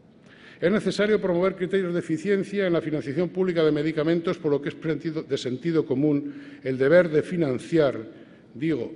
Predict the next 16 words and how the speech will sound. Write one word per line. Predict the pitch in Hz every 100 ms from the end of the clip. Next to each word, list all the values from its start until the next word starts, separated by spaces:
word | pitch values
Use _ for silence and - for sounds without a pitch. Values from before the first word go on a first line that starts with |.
| -
el | 135 120
deber | 123 143 151 120 - -
de | 113
financiar | 113 107 - 160 151 156 -
solo | - 175
aquellos | 160 185 160
fármacos | - 180 180 175 180 -
que | 165
hayan | 180 185
demostrado | 175 160 147 185 180 170
ventajas | 147 - 175 175
significativas | - 160 139 147 143 180 185 175
respecto | 151 - 135 127
a |
la | 127
molécula | 123 151 156 165 156